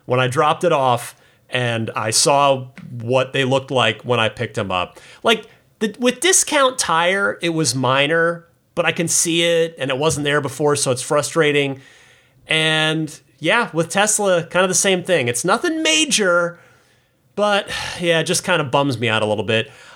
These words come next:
I will probably try to do as you do and get them repaired as soon as possible. Maybe next month, I don't know, because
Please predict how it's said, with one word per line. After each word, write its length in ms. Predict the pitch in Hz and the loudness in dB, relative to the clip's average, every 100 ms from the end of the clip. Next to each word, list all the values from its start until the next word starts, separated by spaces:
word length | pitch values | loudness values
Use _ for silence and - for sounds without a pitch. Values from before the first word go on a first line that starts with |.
| - | -6
I 140 | 190 285 | 0 2
will 160 | 302 | 0
probably 580 | - 247 254 254 214 214 | -2 -2 0 0 0 -4
try 260 | - 202 190 | -2 -2 0
to 80 | |
do 380 | 175 156 175 165 | 0 0 0 0
as 340 | 180 156 135 143 | 0 -2 -2 0
you 180 | 254 | 0
do 500 | 202 156 123 117 127 - _ _ _ - | 2 2 2 0 -4 -8 _ _ _ -8
and 340 | 151 151 139 | -4 -2 -2
get 180 | 120 185 | -2 0
them 160 | 190 170 | 0 0
repaired 540 | 160 160 170 151 139 | -2 -2 -2 0 2
as 80 | 131 | 2
soon 180 | - 156 | 2 0
as 120 | 135 | -2
possible. 680 | 156 147 139 139 127 123 - - _ - | 0 0 0 -2 -2 -2 -6 -20 _ -6
Maybe 220 | 233 254 | -2 0
next 280 | 208 180 - | 0 -2 -2
month, 380 | 165 139 135 - | 0 0 -2 -4
I 100 | 151 | -2
don't 100 | 143 | 0
know, 200 | 131 123 | 2 0
because 580 | 120 127 143 131 - | -2 -2 0 0 -4